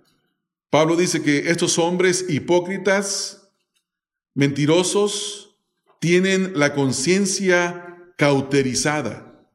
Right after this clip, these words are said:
Tienen la conciencia cauterizada. Y esta es la palabra de la cual se deriva, como yo hace un momento lo mencioné,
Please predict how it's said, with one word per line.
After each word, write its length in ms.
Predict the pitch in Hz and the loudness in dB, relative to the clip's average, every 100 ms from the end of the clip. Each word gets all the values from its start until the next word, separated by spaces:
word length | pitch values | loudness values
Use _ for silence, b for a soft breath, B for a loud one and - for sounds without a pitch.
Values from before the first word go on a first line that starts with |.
| _ | _
Tienen 260 | 156 170 165 | -2 2 0
la 120 | 147 | 0
conciencia 640 | 139 117 - 160 151 123 | -2 -2 -2 -4 -4 -4
cauterizada. 920 | 117 113 120 117 123 139 107 - - _ B B B | -4 -2 -2 -4 -4 -4 -6 -14 -20 _ B B B
Y 120 | 143 | 2
esta 260 | 202 214 220 | 2 4 2
es 260 | 233 - 170 | 2 0 -2
la 280 | 160 156 | 2 2
palabra 880 | 156 147 185 214 214 208 208 - - | 2 0 0 0 0 -2 -4 -14 -12
de 140 | 147 143 | -2 0
la 160 | 143 | 0
cual 200 | 139 185 | 2 2
se 160 | 190 175 | 2 0
deriva, 360 | 147 180 190 - | 0 0 0 0
como 200 | 151 139 | -2 0
yo 160 | 151 | 2
hace 200 | 185 180 | 0 0
un 60 | 185 | -2
momento 400 | 156 165 175 190 | 0 -2 0 -2
lo 100 | 156 | 0
mencioné, 640 | 143 131 135 151 185 | -2 -2 0 0 0